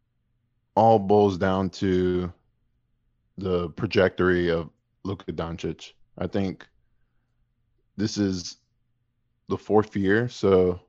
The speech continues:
I think he's gonna be, like I said in the last po-,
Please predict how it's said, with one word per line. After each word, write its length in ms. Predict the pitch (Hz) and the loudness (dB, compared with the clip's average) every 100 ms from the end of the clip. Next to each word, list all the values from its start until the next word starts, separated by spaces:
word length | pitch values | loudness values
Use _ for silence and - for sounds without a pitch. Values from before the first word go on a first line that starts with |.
| _ _ _ _ _ _ _ _ _ - | _ _ _ _ _ _ _ _ _ -10
I 20 | |
think 220 | 101 107 98 | -4 -4 -2
he's 120 | 95 | -4
gonna 140 | 101 | -2
be, 260 | 95 95 85 | 0 -2 -2
like 220 | - 95 104 | -2 0 0
I 40 | |
said 280 | 98 104 98 | 0 2 2
in 160 | 92 | 0
the 80 | 92 | -4
last 340 | 90 92 92 - | -4 -6 -8 -10
po-, 160 | - | -12